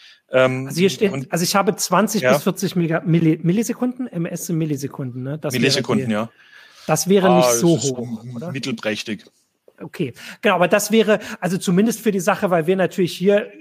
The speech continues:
Speaker 2: in der Sendung jetzt die ganze Zeit über Sachen geredet haben, die man halt überhaupt erstmal buchen können muss. Also klar, der, die Mehrheit der deutschen, äh, Haushalte kann das inzwischen,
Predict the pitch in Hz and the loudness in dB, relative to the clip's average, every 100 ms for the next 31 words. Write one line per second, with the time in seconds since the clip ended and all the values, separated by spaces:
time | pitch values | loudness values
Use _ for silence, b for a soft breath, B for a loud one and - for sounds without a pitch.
0 | - 165 165 160 160 196 180 170 175 165 | -10 -4 0 0 0 0 0 0 -2 -2
1 | 170 190 - 175 165 - 190 160 147 160 | -2 -2 -2 -2 -2 -10 -6 -4 -2 -2
2 | 190 156 156 156 170 160 151 160 147 156 | -2 -2 -2 -2 -2 -2 0 2 4 2
3 | 156 151 - 156 - 180 190 170 147 - | 2 0 0 -2 0 2 2 2 2 4
4 | 147 113 117 123 - 170 131 151 165 170 | 2 2 0 0 -2 -6 -6 -2 2 4
5 | 165 - 175 165 165 147 170 170 165 147 | 2 0 -2 0 -2 2 4 4 2 0
6 | 156 156 156 175 156 160 214 156 156 160 | 2 0 0 -4 -4 -6 -10 -4 -2 0
7 | 165 151 143 - 175 202 190 - 196 - | -2 -4 -4 -2 2 2 2 0 -4 -2
8 | 208 - 247 233 | -2 2 0 -2